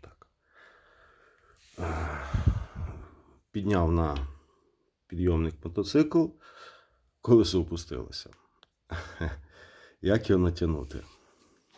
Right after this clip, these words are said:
назад? Ну, натягну я отаким методом. Тобто дві, два стягля. Я припідняв колесо.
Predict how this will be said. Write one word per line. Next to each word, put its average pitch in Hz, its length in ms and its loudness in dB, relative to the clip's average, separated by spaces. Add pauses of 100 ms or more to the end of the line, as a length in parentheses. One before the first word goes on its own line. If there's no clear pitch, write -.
(200)
назад? 73 680 -10 (140)
Ну, 95 220 -4 (420)
натягну 78 540 -6
я 76 180 -6 (260)
отаким 76 500 -12
методом. - 400 -20 (320)
Тобто - 200 -20
дві, 65 300 -16 (100)
два 69 220 -10
стягля. 82 440 -6 (2250)
Я 52 140 -12
припідняв 71 680 -8 (1900)
колесо. 104 460 -4